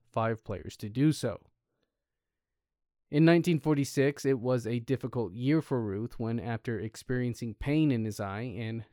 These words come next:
difficulty swallowing, it was determined that he had throat cancer. The year was nineteen forty-seven, and on this day, April twenty-seventh, the New York Yankees hosted the first National Babe Ruth Day.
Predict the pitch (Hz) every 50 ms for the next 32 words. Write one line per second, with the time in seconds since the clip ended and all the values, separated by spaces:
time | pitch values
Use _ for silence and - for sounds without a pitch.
0 | - - - 123 113 - 117 - 113 92 - - 101 - - - 131 143 139 127
1 | 113 104 107 113 117 131 131 127 120 - 113 117 - - 127 117 - - 107 104
2 | 104 107 110 107 101 101 - - 110 98 101 - _ _ - 131 131 131 131 95
3 | - - 117 95 69 67 - - 76 - - - _ _ _ _ _ _ _ _
4 | - 139 156 196 226 240 214 196 165 143 143 139 143 143 127 - 143 139 135 -
5 | - 117 113 110 113 - - 175 175 151 117 98 - - - _ _ _ _ -
6 | 135 123 123 120 120 131 131 123 - - 113 107 113 131 123 - 117 113 - -
7 | 117 113 - 120 117 110 110 - - - 101 98 117 135 139 - - 117 113 120
8 | 127 - 151 147 143 139 135 120 113 - - 139 151 170 170 - 110 107 107 120
9 | 131 - - - 123 123 123 - - 131 113 - 113 113 - - 139 147 160 156
10 | - - - _ _ _ _ _ _ _ - 120 120 120 - - 127 120 120 120
11 | 113 113 - 90 98 101 - - 113 131 139 135 - - - 95 85 62 -